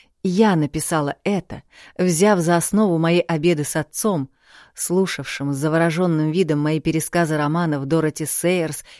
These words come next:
или Марджори Аллингем, которые я брала в филиале Бруклинской публичной библиотеки на Клинтон-стрит. А теперь...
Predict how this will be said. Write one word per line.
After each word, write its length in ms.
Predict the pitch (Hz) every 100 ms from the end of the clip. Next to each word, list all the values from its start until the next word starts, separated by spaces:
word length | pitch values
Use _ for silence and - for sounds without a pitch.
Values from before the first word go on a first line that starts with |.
| _
или 180 | 190 175
Марджори 680 | 165 170 160 151 165 165 - -
Аллингем, 640 | 170 160 143 135 131 127 _ _ - - -
которые 400 | 196 185 185 175
я 140 | 175
брала 320 | 151 160 165
в 40 | 165
филиале 520 | - 160 156 165 160
Бруклинской 680 | 147 170 165 160 151 - 151
публичной 480 | 156 147 151 - 156
библиотеки 680 | 139 147 147 - 170 165 - - -
на 180 | - 180
Клинтон-стрит. 960 | 170 165 160 - 165 156 - 160 131 - _ _ _ _ _ _ _ -
А 140 | 180
теперь... 600 | - 160 - 143 147 -